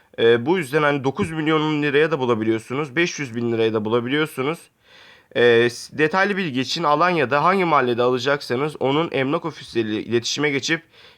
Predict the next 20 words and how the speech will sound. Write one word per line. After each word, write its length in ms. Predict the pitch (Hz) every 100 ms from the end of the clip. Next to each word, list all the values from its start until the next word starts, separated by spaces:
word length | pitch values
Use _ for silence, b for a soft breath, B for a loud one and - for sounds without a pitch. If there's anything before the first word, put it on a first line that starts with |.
| B
villaları 560 | 135 151 127 120 151 156
gezip 300 | 127 120 127
görmenizde 500 | 135 123 117 110 107
fayda 340 | 110 135 135 135
var. 200 | 147 160 b b b -
İlla 300 | 180 147 120
ki 180 | 156 143
kendi 300 | 139 143 139
bütçenize 480 | 127 117 110 107
uygun 420 | 117 107 139 143 131
bir 180 | 120
villa 400 | 131 113 131 127 -
Alanya'da 640 | 120 117 104 107 131 117
bulabileceksiniz. 1040 | 110 107 101 113 107 - 113 110 - - _ _ _ _ _ _ _ _ _ _ _ _ _ _ _ _ _ -
Videomuz 720 | 113 107 120 156 170 135 139
bu 60 |
kadardı. 760 | 202 180 160 139 110 104 131 165
Umarım 400 | 143 110 131 190
videomuzu 540 | 160 175 180 160 165
beğenmişsinizdir. 1400 | 165 156 160 190 - - 156 135 131 123 110 117 156 202